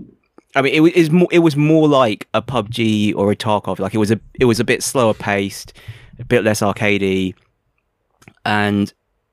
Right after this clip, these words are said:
yeah, and it was just so unstable. Like, you know, the interface in the game was, like,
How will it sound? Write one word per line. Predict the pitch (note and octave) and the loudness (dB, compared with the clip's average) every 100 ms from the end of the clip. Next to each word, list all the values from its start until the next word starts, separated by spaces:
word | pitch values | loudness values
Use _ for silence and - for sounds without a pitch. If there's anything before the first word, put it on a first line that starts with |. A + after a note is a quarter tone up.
| - | -4
yeah, | B2+ A2+ F#2+ | 0 0 0
and | A2 B2 | 0 0
it | B2+ | 2
was | B2 A2+ | 0 0
just | C3 | -2
so | - A2+ | 0 0
unstable. | G#2 - A#2 A2+ G2 | 0 0 -2 -2 -4
Like, | G2+ - _ _ | -6 -8 _ _
you | G#2+ | -4
know, | F#2+ | -2
the | F#2+ | -2
interface | - B2+ A#2 A2 G2+ G2+ | -2 -2 -2 -4 -2 -2
in | |
the | F#2+ | -2
game | G2+ G2 F#2 | 0 -2 -2
was, | F2+ | -4
like, | - F2 - | -4 -4 -6